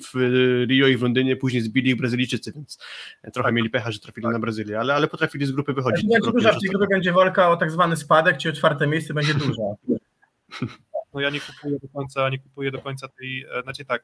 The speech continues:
Speaker 2: e, zwycięstwo z Tunezją, jedna niespodzianka może im nie wystarczyć. Bo ja myślę, że tam będą się mocno dzielić punktami pozostałe drużyny w grupie. W sensie nie, nie,
Speaker 1: Mhm.
Speaker 2: jakby
Speaker 1: Istotna sprawa też jest taka, że liczą się liczba, liczba wygranych najpierw, więc tu też będzie bardzo ważne, żeby wygrywać mecze.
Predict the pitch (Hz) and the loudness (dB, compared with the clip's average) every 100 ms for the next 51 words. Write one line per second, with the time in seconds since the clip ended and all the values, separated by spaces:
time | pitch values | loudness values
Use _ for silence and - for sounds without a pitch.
0 | _ 131 131 127 139 156 - 151 - 143 | _ -10 -10 -12 -12 -12 -12 -16 -8 -6
1 | 151 151 147 147 147 143 - 135 147 139 | -4 -4 -4 -6 -8 -12 -12 -8 -8 -8
2 | 139 135 135 135 135 - 117 _ _ - | -12 -8 -6 -6 -8 -6 -6 _ _ -20
3 | _ _ _ _ _ _ - - 127 131 | _ _ _ _ _ _ -12 -2 -2 -2
4 | 135 131 120 131 131 131 131 131 131 123 | -6 -10 -4 -2 0 -4 -6 -6 -6 -10
5 | - 131 127 127 131 135 131 127 123 - | -4 -2 -2 -6 -10 -10 -8 -10 -12 -16
6 | 127 131 127 123 123 120 120 120 - 123 | -8 -4 -4 -6 -8 -10 -12 -12 -4 -4
7 | 123 120 123 120 120 117 - _ - - | -4 -10 -12 -8 -8 -8 -14 _ -20 -18
8 | 127 123 123 120 131 - - - _ _ | -12 -10 -8 -8 -8 -12 -16 -16 _ _
9 | _ _ _ - - 165 156 156 156 160 | _ _ _ -8 0 2 2 4 4 4
10 | 147 - 160 147 147 139 147 135 147 143 | 2 2 2 4 4 4 4 2 4 4
11 | 147 143 147 139 139 151 139 139 147 143 | 4 0 2 2 0 -6 -6 -2 0 4
12 | 143 113 104 101 101 101 98 120 120 107 | 4 4 0 -6 -8 -10 -8 -4 -4 -2
13 | 110 113 110 107 107 110 113 120 113 110 | -2 0 0 0 0 0 0 0 -2 -2
14 | 107 110 117 113 - | -2 0 2 0 -2